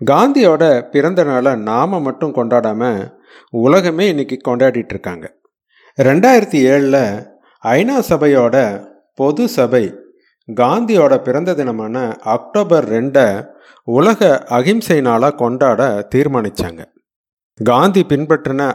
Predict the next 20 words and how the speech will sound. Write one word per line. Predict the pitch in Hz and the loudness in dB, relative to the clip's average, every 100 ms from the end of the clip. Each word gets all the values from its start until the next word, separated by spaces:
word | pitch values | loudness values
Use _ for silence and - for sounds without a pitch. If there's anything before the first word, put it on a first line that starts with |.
| - | -6
அகிம்சா | 117 147 208 - 156 | -4 -4 -4 -2 -2
கொள்கைய | 143 123 123 120 127 127 104 104 - - _ | 0 -2 0 0 2 0 -2 -10 -20 -20 _
உலக | 113 123 185 214 | 0 2 4 2
நாடுகளிடையே | 139 123 147 160 139 127 127 143 139 | 2 2 2 2 2 0 2 2 0
கொண்டு | 123 131 165 | -2 -2 -2
செல்ல | - 120 131 | 0 0 2
இந்த | 123 113 110 | 0 -2 -4
நாளை | 104 127 165 120 | -2 0 2 0
தங்களோட | 107 - 120 127 123 110 101 - | 0 -2 -2 0 0 0 -2 -2
பிரகடனத்துல | 117 151 180 147 - 104 98 | 0 2 0 -2 -4 -4 -4
வந்து | 98 123 101 98 | -4 -4 -6 -4
தெரிவிச்சாங்க. | 107 117 107 - 82 78 - _ _ _ _ | -4 -4 -6 -8 -12 -12 -20 _ _ _ _
மேலும், | 120 143 220 185 151 180 - - - - | 2 4 4 4 0 -8 -16 -20 -18 -8
அ, | |
காந்திஜியோட | 123 104 123 170 214 240 190 165 147 151 120 - - | -6 0 0 2 0 -4 2 2 4 4 2 -2 -10
நூத்தி | 127 156 208 - 165 | -4 -2 -4 -2 -2
நாற்பதாவது | 131 135 180 202 170 143 127 | 0 0 0 2 2 2 -2
பிறந்த | - 127 156 160 | -2 -2 0 0
தினமான | 131 117 110 110 131 110 107 | 0 -2 -4 -4 -2 -4 -6
ரெண்டாயிரத்தி | - 117 123 156 214 190 147 - 123 | -6 -2 -2 2 4 4 2 -4 -6